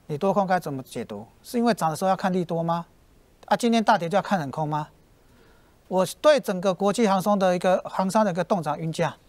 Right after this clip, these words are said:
多空怎么解读？我相信你有航运股的人，我昨天跟你讲过，你要看我的粉丝团的免费讯息，你去看F B的股市群会，你去看 Telegram，你去看 Line 的粉丝团，免费的讯息都跟你讲得很清楚的，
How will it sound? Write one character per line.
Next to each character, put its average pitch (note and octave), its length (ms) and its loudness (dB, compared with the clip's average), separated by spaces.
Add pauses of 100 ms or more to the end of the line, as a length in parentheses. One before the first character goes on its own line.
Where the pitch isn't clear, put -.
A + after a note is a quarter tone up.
(400)
多 G#3 140 2
空 A3 140 4
怎 F#3 100 -2
么 C#3+ 60 -6
解 C#3 140 -4
读？ C#3 140 -6
我 D3+ 100 -4
相 A#3 180 2
信 A3+ 260 0
你 G#3+ 280 2
有 G3+ 160 4
航 F#3+ 240 2
运 A#3+ 120 2
股 D#3 120 -6
的 D#3 120 -4
人， D#3 120 -2
我 D3+ 80 -4
昨 F3 140 -4
天 G3+ 80 -2
跟 G3 140 -2
你 F3+ 40 -4
讲 E3 140 -6
过， D#3+ 200 -2
你 C3+ 120 -8
要 D3+ 100 -4
看 F#3 140 -2
我 D3+ 60 -4
的 C3 60 -8
粉 B2 180 -12
丝 D3 140 -10
团 C3 160 -10
的 A2+ 60 -10
免 A#2 160 -10
费 C3 140 -8
讯 B2 180 -10
息， D2 200 -16 (560)
你 E3+ 100 -8
去 A#3+ 100 4
看 B3 180 4
F G3 160 -2
B G3+ 100 2
的 G3 60 2
股 D#3+ 120 -6
市 E3 140 -4
群 D3+ 140 -8
会， D3+ 260 -4 (420)
你 E3+ 100 -4
去 A3+ 100 4
看 A#3 160 4
Telegram， G#3+ 340 0
你 D#3+ 100 -2
去 D#3 80 -6
看 G3+ 180 2
Line G3 220 2
的 E3 100 -6
粉 C#3 140 -10
丝 E3+ 140 -8
团， C#3 200 -6 (1300)
免 G3+ 300 2
费 D4 160 6
的 A3 80 -2
讯 A#3 260 0
息 F3+ 120 -4
都 F#3+ 120 0
跟 G3+ 100 -2
你 F#3+ 60 -2
讲 E3 140 -2
得 - 60 -6
很 B3+ 80 -8
清 C#3+ 140 -8
楚 A#2+ 160 -14
的， E2 120 -16